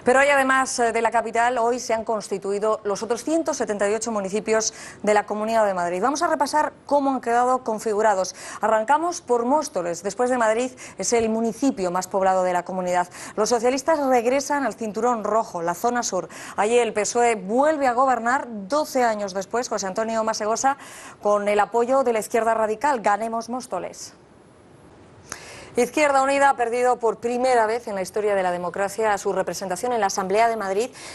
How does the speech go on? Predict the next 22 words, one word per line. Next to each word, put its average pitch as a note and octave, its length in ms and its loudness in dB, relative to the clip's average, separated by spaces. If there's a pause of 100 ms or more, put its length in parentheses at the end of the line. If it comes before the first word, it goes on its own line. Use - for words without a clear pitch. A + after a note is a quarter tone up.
(120)
y G3+ 80 2
en G#3 80 4
el G3 100 2
Ayuntamiento F#3 760 -2
de E3 100 -6
Madrid. E3+ 320 -4 (340)
Y G3 100 4
el A#3 60 8
único E4+ 260 0
feudo C#4+ 500 2
que B3 120 0
le A3+ 140 2
queda B3+ 360 0
es A#3+ 140 -8
el A#3 80 0
Ayuntamiento G#3+ 500 0
de G#3 80 2
Rivas. B3+ 500 -2
Van G#3+ 260 0
a A3+ 40 -2
gobernar, A3+ 480 -2
sí, G#3+ 280 -8